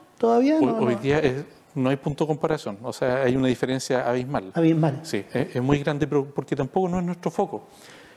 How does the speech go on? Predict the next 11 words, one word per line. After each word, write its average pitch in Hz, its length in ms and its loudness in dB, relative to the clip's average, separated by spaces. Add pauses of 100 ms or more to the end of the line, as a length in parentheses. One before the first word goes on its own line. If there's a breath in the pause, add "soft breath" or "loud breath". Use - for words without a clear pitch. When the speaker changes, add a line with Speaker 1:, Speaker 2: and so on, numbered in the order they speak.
(160 loud breath)
Speaker 2:
Si, 160 260 -2
si 160 160 -2
nos 143 100 2
abocamos 147 480 0
de 175 60 -2
nuevo 180 260 2
a, 156 60 0
a 156 200 -2
las 135 160 0
otras 185 260 2
industrias, 196 520 0